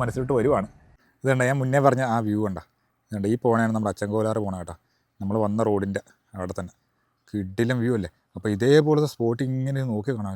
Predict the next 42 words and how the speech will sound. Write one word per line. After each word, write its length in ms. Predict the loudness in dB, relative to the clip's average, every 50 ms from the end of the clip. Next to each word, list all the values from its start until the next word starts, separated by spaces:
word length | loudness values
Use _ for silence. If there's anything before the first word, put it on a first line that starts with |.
| -8 -8
ലോങ്ങിൽ 380 | -6 -4 -4 -2 -2 -2 -2 -2 -2
എന്തെങ്കിലും 320 | -4 -4 -4 -4 -4 -4 -4
ആനിമൽസ് 260 | -4 -4 -6 -6 -8 -8
ഉണ്ടെങ്കിൽ 220 | -6 -6 -6 -6
നല്ല 100 | -6 -8 -10 _
ക്ലിയർ 360 | -8 -6 -4 -2 0 0 2 0
ആയിട്ട് 140 | 0 -2 -6 -10
കാണാം 140 | -12 -14 -14
കേട്ടോ. 160 | -14 -16 -18 _ _ _ _ _ _ _ _ _ _ _ -10
ഓ, 80 | -8 -6
ഇത് 80 | -6 -6 -4 -4
കണ്ടിട്ട് 220 | -4 -4 -2 -2 0
എന്തോ 140 | 4 6 8 8 8 8
ഒരു 100 | 8 6 4
കൊതി 160 | 2 2 4 4
വരുന്ന 200 | 4 4 2 2 0 0
പോലെ 140 | 0 -2 -4 -6 -6 -6 -8 -8 -12 -20 _ _ _ _ _ _ _ _ _ _ _ _ _ -6 -4
വീണ്ടും 280 | -4 -2 0 0 0 0 0
വീണ്ടും 180 | -2 0 0 -2
നമ്മൾ 160 | -2 -2 -2 -2
കാണുന്നുള്ള 320 | -2 -4 -2 -2 -2 -2 -2 -2
പ്രതീക്ഷ. 220 | -2 -4 -6 -6 -6 -6
നിറച്ച് 360 | -4 -4 -4 -4 -4 -2 0 0
ആനപ്പിണ്ടോ 320 | 0 0 -2 -2 0 0 0 0
കിടപ്പുണ്ട് 240 | 0 0 -2 -2 -4 -6
കേട്ടോ. 100 | -6 -6 -6
ആനയുടെ 240 | -4 -4 -4 -4 -4 -4
കാൽപ്പാടൊക്കെ 400 | -4 -4 -4 -4 -4 -4 -4 -6
ഉണ്ട് 80 | -8 -10
നിറച്ച്, 200 | -10 -12 -16 -20 _ -16 -14
ആന 120 | -12 -10 -8 -8 -6
പോയ 120 | -6 -6 -6 -8 -10
പാടൊക്കെ 260 | -10 -12 -12 -12 -14 -16
ഉണ്ട്. 100 | -16 -18 _ _ _ _ _ _ _ 2
എൻ്റെ 140 | 2 2 4 6
കാര്യം 220 | 6 8 8 8 6 6
പറഞ്ഞു 200 | 6 6 8 8 8
തീർന്നു, 220 | 8 6 6 4 4
ആന 60 | 4 4
കയറി 120 | 4 2 2 0
പോകണോടാ, 240 | -2 -2 -4 -4 -8 _ _ _ _ _ _ _ _ -2
ഇല്ല 80 | 0